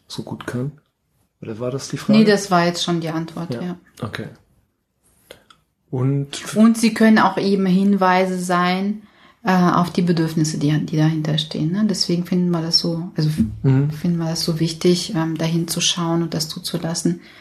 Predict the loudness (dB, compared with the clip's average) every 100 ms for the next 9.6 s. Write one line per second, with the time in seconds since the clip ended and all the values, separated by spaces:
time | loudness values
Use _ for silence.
0 | -20 -18 0 2 2 2 2 2 0 0
1 | 2 2 2 2 2 4 2 0 -6 -20
2 | -18 -2 0 4 2 2 -2 -4 0 2
3 | 2 0 0 0 0 -4 -4 -4 -2 -4
4 | -4 -2 -2 -4 -6 -6 -6 -8 -12 _
5 | _ _ _ -8 -4 -4 -6 -6 -2 2
6 | 4 4 4 0 2 4 4 4 4 2
7 | 0 0 -2 -2 -4 -4 -4 -2 -2 -4
8 | -6 -6 -6 -4 -4 -4 -6 -4 -4 -6
9 | -4 -2 0 2 2